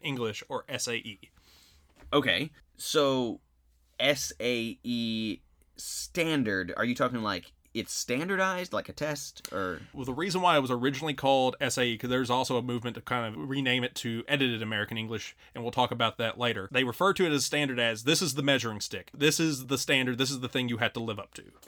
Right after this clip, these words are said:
Speaker 2: Oh, well, so then it is saying that it's the right way to speak, 'cause it has, it's the standard.
Speaker 1: No, actually. Uh,
Speaker 2: You're
Speaker 1: s-,
Speaker 2: confusing me.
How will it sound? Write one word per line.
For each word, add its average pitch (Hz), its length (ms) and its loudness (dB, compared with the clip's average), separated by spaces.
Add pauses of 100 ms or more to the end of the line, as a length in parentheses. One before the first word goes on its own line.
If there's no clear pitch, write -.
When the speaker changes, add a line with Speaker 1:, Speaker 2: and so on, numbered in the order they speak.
Speaker 2:
Oh, 220 260 6
well, 120 220 0
so 139 160 0
then 139 160 2
it 156 100 4
is 240 180 2
saying 104 300 -2
that 101 120 -2
it's 123 120 -6
the 139 120 0
right 107 260 0
way 123 100 2
to 123 80 0
speak, 196 320 -6
'cause 120 100 -10
it 127 80 -6
has, 147 280 -4
it's 131 180 -8
the - 140 -2
standard. - 420 0 (380)
Speaker 1:
No, 139 420 6
actually. 104 480 -2 (380)
Uh, 143 100 4
Speaker 2:
You're 135 80 6
Speaker 1:
s-, 127 80 2
Speaker 2:
confusing 101 440 -2
me. 76 100 -12